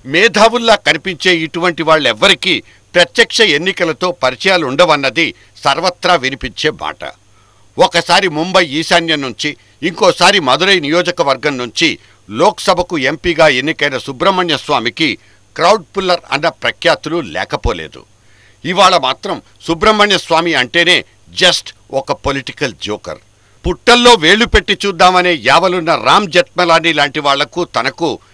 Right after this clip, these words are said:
స్పష్టమైన పోలికుందన్నది ఆయన మీద పడిపోతున్న విమర్శ. దేశంలో నమోదైపోయిన, నమోదవుతున్న రాజకీయ అవినీతి సంచలనాల్లో సగానికి పైగా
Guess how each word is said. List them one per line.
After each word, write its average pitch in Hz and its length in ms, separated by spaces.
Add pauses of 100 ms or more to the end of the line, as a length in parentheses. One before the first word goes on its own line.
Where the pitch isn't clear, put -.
(140)
స్పష్టమైన 190 640
పోలికుందన్నది 143 1040 (280)
ఆయన 120 300
మీద 139 180
పడిపోతున్న 127 680
విమర్శ. 87 460 (360)
దేశంలో 214 640
నమోదైపోయిన, 165 920 (260)
నమోదవుతున్న 175 840
రాజకీయ 160 640 (120)
అవినీతి 165 460
సంచలనాల్లో 147 840 (220)
సగానికి 170 580
పైగా 143 440